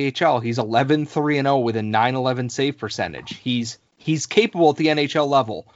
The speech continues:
you know, and then have Jake Allen rested for Saturday against the Jets and make it another winnable game. I don't know if Caden Primo would have made, you know, a difference and gotten them to win, but it couldn't hurt, right? Like, why would you not put in, like, fresh Michael Frolik or someone in this game?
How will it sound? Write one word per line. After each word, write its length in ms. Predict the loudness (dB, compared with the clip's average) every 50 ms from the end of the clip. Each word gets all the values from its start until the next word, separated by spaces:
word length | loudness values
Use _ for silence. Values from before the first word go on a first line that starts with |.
| _ _ _ _ _ _ _ _ _ _ -6
you 120 | -4 -2
know, 280 | 0 0 2 0 0 0
and 140 | -2 -2 0
then 160 | -2 -2 -2
have 240 | 0 0 0 2 2
Jake 180 | -2 0 0
Allen 280 | 2 0 0 0 0 2
rested 360 | 2 2 2 2 -6 -6 -6
for 120 | -6 -8
Saturday 480 | -8 -2 2 2 2 2 0 -2 -2 -2
against 280 | -2 -2 -4 -6 -6 -12
the 60 | -12
Jets 320 | -6 -4 -4 -4 -4 -6
and 140 | -8 -6 -2
make 180 | -4 -4 -2 -2
it 180 | -4 -4 -4 _
another 340 | -6 -2 0 0 0 0 -2
winnable 420 | -2 -2 -2 -2 -2 -2 -4 -4
game. 360 | -2 -4 -4 -4 -4 -6 -8 0
I 120 | 2 2 2
don't 80 | 2
know 80 | 0 -2
if 80 | -2
Caden 260 | 0 0 0 0 0 0
Primo 260 | -2 0 0 0 0
would 180 | 0 0 0 0
have 80 | 0
made, 400 | 0 0 0 0 0 0 -2 -6 -10 _ _ -6
you 120 | 0 2 4
know, 200 | 4 4 2 0
a 60 | -2
difference 460 | 2 2 2 2 4 0 0 0 -2
and 120 | -4 -4 2
gotten 240 | 2 2 2 2
them 160 | 0 -4 -2 -2
to 80 | -4
win, 440 | -2 0 -2 0 0 0 -2 -4 -6 -10 _ _ _
but 300 | -18 -6 _ 4 4 4
it 140 | 4 2 0
couldn't 360 | -4 -4 0 0 0 -2 -4
hurt, 380 | -6 -4 -2 -2 0 -2 -2 -4
right? 420 | -2 0 0 2 2 0 -4 -6 -6
Like, 320 | -4 -2 -2 -2 -4 -6
why 320 | -12 -10 0 2 2 2 2
would 120 | 0 -2
you 60 | -2
not 220 | 0 0 -2 -4 -2
put 180 | -4 -2 -2
in, 160 | 0 -2 0
like, 220 | -2 -2 -2 -2 -8
fresh 360 | -10 -2 0 0 0 0 -2
Michael 360 | -2 -2 -2 -2 0 -2 -6
Frolik 480 | -4 -4 -6 -4 -2 -4 -4 -4 -4 -6
or 60 | -6
someone 300 | -4 -4 -4 -4 -4 -6
in 120 | -4 -4
this 180 | -6 -6 -8 -6
game? 320 | -4 -2 -2 -2 -2 -6